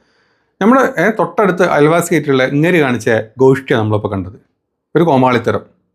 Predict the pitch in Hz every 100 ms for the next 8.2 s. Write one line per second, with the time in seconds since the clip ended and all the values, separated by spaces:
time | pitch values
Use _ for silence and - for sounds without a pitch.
0 | - 151 196 185 175 170 185 160 135 131
1 | 175 - 185 175 123 107 - - _ _
2 | _ _ _ _ - 104 101 101 - 113
3 | 139 190 175 175 190 180 202 202 151 147
4 | 175 175 175 151 147 165 160 156 185 160
5 | 160 147 135 165 151 131 147 127 123 143
6 | 147 156 135 127 143 135 127 127 123 123
7 | 139 143 143 123 123 127 135 190 214 220
8 | 135 95